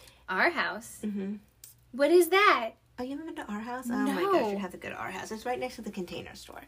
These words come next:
Speaker 1: Oh.
Speaker 2: Um, and love going there. And so now, you know, once you have a child with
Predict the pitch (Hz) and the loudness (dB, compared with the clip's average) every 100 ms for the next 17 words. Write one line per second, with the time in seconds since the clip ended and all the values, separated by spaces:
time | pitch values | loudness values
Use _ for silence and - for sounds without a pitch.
0 | - 262 262 247 - - - 233 220 202 | -6 0 2 0 -8 -2 8 10 12 10
1 | 180 175 - 220 214 202 196 190 - - | 6 -2 2 4 4 4 2 -2 -6 -8
2 | - 214 254 240 220 196 185 180 175 170 | 2 6 8 8 6 6 4 2 2 2
3 | - - _ _ _ - 220 214 233 220 | 0 -8 _ _ _ 0 2 6 6 8
4 | 240 277 285 226 - - 240 220 262 339 | 10 12 12 10 6 -2 2 6 6 10
5 | 392 285 208 196 202 202 - 196 - 190 | 10 12 10 12 10 6 2 2 6 10
6 | 175 180 185 180 170 | 10 8 6 2 0